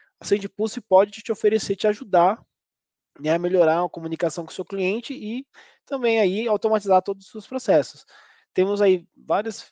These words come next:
né, é, ferramentas, por exemplo, chatbot WhatsApp, o pessoal busca muito, né?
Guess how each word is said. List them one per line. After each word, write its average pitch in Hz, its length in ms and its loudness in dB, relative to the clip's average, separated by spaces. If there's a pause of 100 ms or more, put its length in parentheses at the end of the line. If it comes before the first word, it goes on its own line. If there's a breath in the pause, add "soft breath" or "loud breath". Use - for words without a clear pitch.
(140)
né, 165 320 -6
é, 135 540 -2
ferramentas, 165 560 -6
por 175 160 -2
exemplo, 156 320 -4
chatbot 160 580 -4
WhatsApp, 151 560 -2
o - 480 -20
pessoal 160 240 -6
busca 185 320 -2
muito, 165 500 -8
né? 160 240 -6